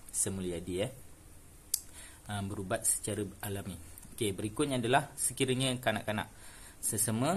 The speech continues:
disebabkan oleh udara yang sejuk. Udara sejuk ni, ah, bahaya, ya, kepada kanak-kanak, dia tak tahan badan dia dan juga imu-, imunisasinya pun tak berapa baik.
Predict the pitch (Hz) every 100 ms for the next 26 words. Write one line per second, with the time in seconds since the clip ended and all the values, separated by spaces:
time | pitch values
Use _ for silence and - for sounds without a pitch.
0 | 151 - 104 80 135 113 104 110 104 98
1 | 95 101 92 - 101 101 80 - 95 92
2 | - 101 107 95 123 123 123 - - -
3 | - - - - 98 92 90 87 95 98
4 | 95 104 143 - - - 98 101 104 -
5 | - 92 98 98 - - 107 98 87 92
6 | 92 87 - - 98 92 90 82 92 98
7 | 95 104 113 127 123 113 110 101 117 110
8 | 107 113 85 92 87 82